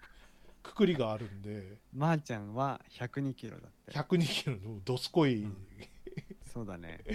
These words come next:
Speaker 1: <laughs> どすこい体型なんですよ。だからもう、あれですね、あの、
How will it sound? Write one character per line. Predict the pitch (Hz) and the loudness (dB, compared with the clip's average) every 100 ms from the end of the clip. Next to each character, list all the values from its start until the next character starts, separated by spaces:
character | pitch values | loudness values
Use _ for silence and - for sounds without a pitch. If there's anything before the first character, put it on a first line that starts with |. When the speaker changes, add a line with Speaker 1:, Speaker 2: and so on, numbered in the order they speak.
| 262 247 214 | -6 -10 -12
Speaker 1:
<laughs> | 190 - - - - | -14 -16 -16 -14 -6
ど | 131 | -4
す | - | 0
こ | - 165 | 4 8
い | |
体 | 170 151 | 8 6
型 | - | 4
な | 101 | -6
ん | 95 | -8
で | |
す | - | -12
よ。 | 98 | -4
だ | 120 | -2
か | |
ら | 120 | 0
も | 117 123 107 104 98 | -2 -2 -4 -6 -8
う、 | 101 - - - _ | -14 -18 -20 -20 _
あ | - | -2
れ | 139 | 0
で | 170 | 0
す | - | -2
ね、 | 98 101 | -10 -10
あ | 98 | -12
の、 | 95 | -14